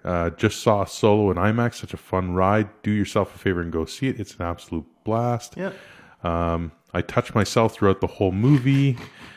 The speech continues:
Speaker 1: Um, today it was a D P for me. I saw Solo followed by Rogue, uh, One.
Speaker 2: Okay.
Speaker 1: Interesting. No.
Speaker 2: Eh, they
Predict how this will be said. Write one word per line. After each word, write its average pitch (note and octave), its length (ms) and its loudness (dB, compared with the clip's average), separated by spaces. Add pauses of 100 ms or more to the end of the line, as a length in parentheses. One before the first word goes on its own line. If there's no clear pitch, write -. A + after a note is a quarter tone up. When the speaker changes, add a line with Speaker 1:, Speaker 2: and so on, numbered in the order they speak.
(240)
Speaker 1:
Um, F2 320 0
today G#2+ 440 2
it G#2+ 60 0
was F2 200 -2
a E2 220 0 (180)
D G#2 160 0
P B2 320 -4
for - 180 0
me. A#2 520 2
I F#2 100 0
saw E2 400 0
Solo A#2 640 6
followed G#2 400 4
by F2+ 160 2
Rogue, F2+ 560 2 (100)
uh, E2+ 140 -4
One. E2 400 -4 (260)
Speaker 2:
Okay. B2+ 200 -2
Speaker 1:
Interesting. F2+ 420 -4 (180)
No. F#2 120 -6 (300)
Speaker 2:
Eh, A#2+ 280 -4 (200)
they B2+ 260 2